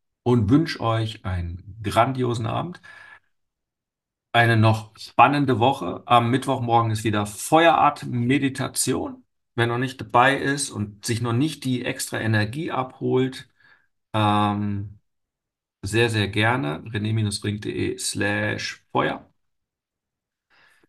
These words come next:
Da ladet ihr auf. Mittlerweile haben wir richtig Momentum aufgenommen. Ich mache das jetzt ja schon dreimal die Woche seit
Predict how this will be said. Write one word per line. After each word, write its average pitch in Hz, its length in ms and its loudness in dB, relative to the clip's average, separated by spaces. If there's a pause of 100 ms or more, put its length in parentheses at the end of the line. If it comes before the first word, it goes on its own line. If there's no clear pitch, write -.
(120)
Da 110 160 4
ladet 113 360 6
ihr 104 160 0
auf. 131 200 4
Mittlerweile 113 440 0
haben 117 120 0
wir 110 100 0
richtig 120 280 -6
Momentum 113 480 0
aufgenommen. 113 540 0
Ich 107 120 -4
mache 104 200 0
das - 140 -10
jetzt 107 180 -6
ja 107 80 -6
schon 98 200 -8
dreimal 104 380 4
die 95 140 -4
Woche 95 280 -4
seit 90 540 0